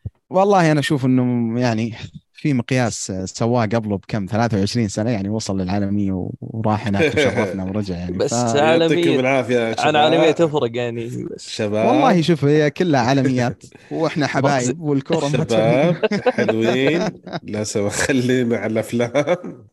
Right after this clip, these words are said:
Speaker 3: أوكي، يعطيكم العافية. <laughs> نرجع، خلونا على الأفلام.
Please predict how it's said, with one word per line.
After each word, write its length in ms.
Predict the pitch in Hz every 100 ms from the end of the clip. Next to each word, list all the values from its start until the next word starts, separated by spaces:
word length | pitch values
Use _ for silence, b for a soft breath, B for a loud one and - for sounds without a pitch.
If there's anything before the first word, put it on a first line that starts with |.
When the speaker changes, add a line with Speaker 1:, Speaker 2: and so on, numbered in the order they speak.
| _ 107
Speaker 3:
أوكي، 360 | 107 - 190 170
يعطيكم 420 | 120 123 143 107
العافية. 480 | 92 95 92 104 110 160 - 147
<laughs> 220 | 107 -
نرجع، 360 | 107 127 113 95 -
خلونا 240 | 147 120
على 80 | 104
الأفلام. 260 | - -